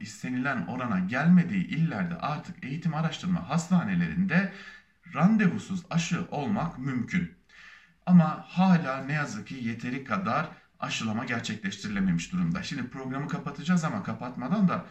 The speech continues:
bir sorumluluğu daha hatırlatalım ki aşıyla ilgili doğru, yeterli, güvenilir, şeffaf bilgiyi sağlamayan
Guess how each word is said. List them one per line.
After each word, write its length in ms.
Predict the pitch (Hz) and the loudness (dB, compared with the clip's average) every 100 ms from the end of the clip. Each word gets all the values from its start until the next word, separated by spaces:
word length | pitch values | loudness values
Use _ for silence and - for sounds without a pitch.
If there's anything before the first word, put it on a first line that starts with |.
| - - | -18 -2
bir 100 | 170 | 0
sorumluluğu 580 | 165 143 131 123 123 127 | 0 -2 -2 -2 -2 -2
daha 160 | 120 | -4
hatırlatalım 580 | 117 113 113 113 143 214 | -4 -4 -6 -2 0 2
ki 280 | 175 175 - - _ _ _ - - | 0 -2 -4 -18 _ _ _ -18 -10
aşıyla 360 | 110 135 131 | -6 -6 -4
ilgili 420 | 123 120 123 95 90 | -4 -4 -2 -2 -2
doğru, 460 | 123 113 139 90 101 | -4 -4 -4 -4 -4
yeterli, 720 | 107 - 110 113 131 131 87 - - | -6 -4 -6 -4 -4 -6 -6 -14 -12
güvenilir, 580 | 110 127 123 127 147 123 | -6 -4 -2 -4 -4 -6
şeffaf 840 | - - 117 - 165 170 135 107 | -6 -6 -6 -4 0 0 0 -6
bilgiyi 360 | 123 117 131 | -4 -4 -4
sağlamayan 760 | 160 - 110 135 160 123 87 | -6 -6 -6 -2 0 2 0